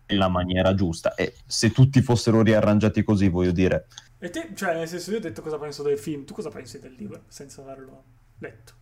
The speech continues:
Speaker 1: Cosa penso del libro? Allora, il fatto che sia tutto un monologo interiore,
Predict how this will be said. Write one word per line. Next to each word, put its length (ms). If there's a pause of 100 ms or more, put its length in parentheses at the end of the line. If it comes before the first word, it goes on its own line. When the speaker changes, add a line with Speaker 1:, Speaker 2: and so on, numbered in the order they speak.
(300)
Speaker 1:
Cosa 160
penso 340
del 180
libro? 340
Allora, 300
il 100
fatto 320
che 140
sia 180
tutto 280
un 60
monologo 440
interiore, 840